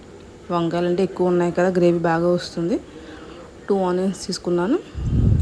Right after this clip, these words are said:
ఇందులో కొంచెం సాల్ట్ వేసాను, చూసారు కదా. సాల్ట్ వేస్తే ఆనియన్లో ఉన్న వాటర్ మొత్తం బయటకు వచ్చేసి ఫాస్ట్గా కుక్ అయిపోతాయి. ఒక టూ మినిట్స్ తర్వాత చూసారు కదా కుక్ అయిపోయాయి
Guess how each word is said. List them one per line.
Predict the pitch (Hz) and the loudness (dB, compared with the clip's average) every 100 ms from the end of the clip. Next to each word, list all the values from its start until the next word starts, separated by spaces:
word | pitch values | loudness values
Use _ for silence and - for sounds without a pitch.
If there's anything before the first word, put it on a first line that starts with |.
| - - - | -2 -8 -4
ఇందులో | 175 185 185 | 0 2 0
కొంచెం | 175 170 165 | -2 -4 -4
సాల్ట్ | 170 165 165 | -2 -2 -2
వేసాను, | 175 170 175 165 | -2 -2 -4 -4
చూసారు | 170 180 170 | -4 -4 -4
కదా. | 175 311 - - - - - - - - - - | -4 -4 -8 -20 -20 -20 -20 -20 -20 -20 -18 -2
సాల్ట్ | 226 196 190 190 | 2 4 4 2
వేస్తే | 190 - 339 415 - - 190 | 0 -2 -2 -2 -8 -6 -2
ఆనియన్లో | 185 180 180 | 0 2 2
ఉన్న | 180 | 2
వాటర్ | 170 170 170 | 0 -2 0
మొత్తం | 175 170 - 180 | -2 -4 -4 0
బయటకు | 175 170 175 | 0 0 -4
వచ్చేసి | 175 185 190 392 - - - - - - - | -2 -2 -2 -6 -8 -20 -20 -20 -20 -20 -8
ఫాస్ట్గా | - 185 180 - 220 | 0 0 0 -4 -4
కుక్ | 190 - | -4 0
అయిపోతాయి. | 160 139 135 - - - - - - - - - - | -2 -2 -6 -6 -10 -12 4 6 8 6 2 -2 -10
ఒక | 196 190 | -8 -2
టూ | 196 | 0
మినిట్స్ | 190 190 - 185 | -2 -4 -2 0
తర్వాత | 180 185 185 330 - - - - - - - - | 0 -2 -4 -8 -10 -20 -20 -20 -20 -20 -14 -8
చూసారు | 175 190 185 | -4 -2 -2
కదా | 180 - | -4 -4
కుక్ | 190 196 | 0 0
అయిపోయాయి | 190 185 190 | 0 0 0